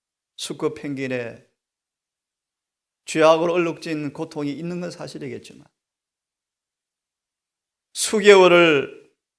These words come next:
아무것도 먹지 않고 알을 품는 그 모습 보십시오. 그도 말합니다.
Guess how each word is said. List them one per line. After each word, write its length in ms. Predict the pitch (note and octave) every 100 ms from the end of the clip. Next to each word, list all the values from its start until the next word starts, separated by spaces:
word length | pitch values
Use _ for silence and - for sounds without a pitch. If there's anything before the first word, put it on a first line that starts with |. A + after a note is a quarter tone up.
| _ _ _ _
아무것도 540 | - D4 D4 D4 C#4
먹지 340 | A#3 A#3 - F#3
않고 760 | E3 D#3 D#3+ D3+ C#3 B2+ _ _ _
알을 340 | - D3 D#3 D#3
품는 640 | - C#3 C3+ C3+ A2+ G#2+ _ _ _ _ _ _
그 120 | -
모습 380 | C3+ C3+ C3+ C3
보십시오. 440 | _ A2+ - - _ C#3 _ _ _ _ _ _ _ _ _ _ _ _ _ _ _ _ _ _ _ _ _
그도 200 | C3+ B2
말합니다. 640 | A#2 A2+ A2+ G#2+ G#2+ G#2